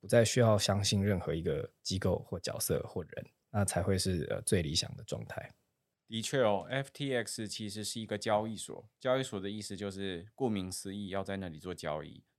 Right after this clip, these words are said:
Speaker 2: 在做交易的时候，事实上它一定需要一个中心的场所，帮助各方去累积这些合约跟共识，最后产生交易。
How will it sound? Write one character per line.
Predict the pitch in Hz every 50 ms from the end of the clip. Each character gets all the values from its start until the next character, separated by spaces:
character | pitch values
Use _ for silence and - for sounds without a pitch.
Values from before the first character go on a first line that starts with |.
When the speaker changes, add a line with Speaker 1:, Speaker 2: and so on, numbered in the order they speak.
| _ -
Speaker 2:
在 | 123
做 | 107 120 117
交 | 107 - 107 107 117
易 | 120 110
的 | 95 90
时 | 85 - 95
候， | 92 87
事 | 82 - 101 95
实 | 90
上 | 85 - 107 95 92
它 | 104 104 95
一 | 95
定 | - 104 104 92
需 | - - 104 98
要 | 95 90 80
一 | 82 98
个 | 90 92 87
中 | 85 - 107 113 117 120
心 | 117 - 110 107
的 | 98
场 | 98 - 98 90 90 92
所， | - - 80 65 57 - -
帮 | 107 107 107
助 | 104 107 98
各 | - - 107 101 90
方 | 90 98 95 92 92 95 - - - _ _
去 | - - 123 110 104 98 92 73 80
累 | 101 95 92
积 | 85 - 104
这 | 101 107 101
些 | 101 107 101
合 | - - 92 90 92
约 | 95 98 98
跟 | 95 - 98 101 98
共 | 101 98 92 87
识， | - - 87 78
最 | - - 95 90
后 | 95 95
产 | 87 - 87 76 76
生 | 85 85 82
交 | - 87 82 78 82
易。 | 87 85 78